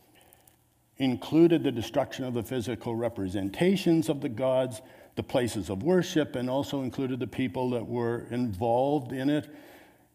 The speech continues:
For example, it included the execution of priests as well as male and female prostitutes that were part of that system of worship.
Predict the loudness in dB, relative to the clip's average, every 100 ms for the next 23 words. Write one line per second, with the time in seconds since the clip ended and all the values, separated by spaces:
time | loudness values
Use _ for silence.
0 | _ _ _ -4 -2 0 0 -2 0 -2
1 | -2 -2 0 -4 -2 -2 0 -2 -2 -2
2 | -4 -4 -2 -2 -2 -2 -4 -2 2 4
3 | 4 2 -2 -2 0 0 2 2 2 2
4 | 2 0 -2 -4 -2 -4 -4 -4 -4 -4
5 | -8 -4 -4 -4 -6 -4 -6 -4 -2 -2
6 | -4 -4 -8 -8 -8 -8 -8 -10 -12 -18